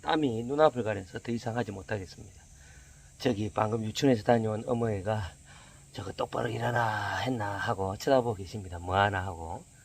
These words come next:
자, 오늘도 열심히 했고 열심히 살아가고 있습니다. 좀 더 밝은 내일과 우리 가족과 친지들, 내 주변 사람들이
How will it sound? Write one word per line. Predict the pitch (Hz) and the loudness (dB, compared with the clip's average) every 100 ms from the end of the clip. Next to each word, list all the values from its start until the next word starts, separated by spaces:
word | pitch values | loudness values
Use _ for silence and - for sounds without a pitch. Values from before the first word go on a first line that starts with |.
| - - - - | -20 -20 -20 -16
자, | - 98 - | -8 -8 -4
오늘도 | 123 113 107 98 92 113 127 - - | -4 -2 -2 -4 -2 -4 -4 -12 -4
열심히 | 139 135 170 131 | 0 0 2 0
했고 | 113 143 135 - - - - | 0 2 0 0 -16 -10 2
열심히 | 143 - 143 | 2 4 2
살아가고 | 139 127 110 98 92 | 4 6 6 2 -4
있습니다. | - 95 90 85 - - - - - - - | -10 -10 -8 -10 -14 -20 -20 -20 -20 -14 4
좀 | 170 135 | 6 8
더 | 135 | 4
밝은 | - 135 143 131 120 | 4 2 4 4 4
내일과 | 135 123 107 113 110 87 - - - - | 4 4 2 -2 -2 -4 -10 -20 -20 -20
우리 | 120 107 104 | -10 -6 -2
가족과 | 127 127 113 - 92 87 87 | 2 2 0 -4 -8 -8 -8
친지들, | - 147 104 95 104 87 - - - - - 107 | -6 -4 -6 -10 -14 -18 -20 -20 -20 -20 -18 -8
내 | 104 98 | -6 -6
주변 | 92 120 | -2 -2
사람들이 | 107 104 95 90 92 107 | 0 -4 -6 -8 -6 -8